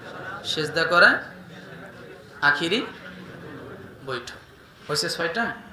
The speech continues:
তাকবীরে তাহরিমা বলা, দাঁড়াইয়া নামাজ পড়া, কেরাত পড়া,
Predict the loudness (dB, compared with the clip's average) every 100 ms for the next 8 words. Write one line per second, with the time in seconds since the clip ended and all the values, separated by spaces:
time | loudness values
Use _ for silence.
0 | -18 -18 -18 -20 -20 -20 -20 0 6 6
1 | 6 4 6 6 4 2 4 4 6 2
2 | 0 -12 -18 -18 -18 -16 -14 -10 2 10
3 | 12 12 12 10 8 6 4 6 6 6
4 | 2 -8 -12 -14 -12 -10 -8 -8 -10 -10
5 | -8 -8 0 6 8 8 10 12 12